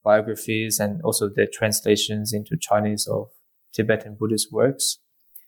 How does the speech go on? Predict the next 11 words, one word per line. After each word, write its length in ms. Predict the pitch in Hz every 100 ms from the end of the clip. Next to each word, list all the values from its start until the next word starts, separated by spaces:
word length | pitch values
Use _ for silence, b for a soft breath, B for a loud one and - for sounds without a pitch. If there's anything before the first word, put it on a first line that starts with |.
| B B _
Um, 460 | - 107 107 104 104
so 160 | -
I'd 80 | 113
like 160 | 123 127
to 120 | 120
examine 600 | 110 104 113 113 113 110
the 300 | 107 104 101 - b b _ _
significance 760 | - 123 127 - - 110 -
also 240 | 107 - 104
of 120 | 101
their 260 | 107 98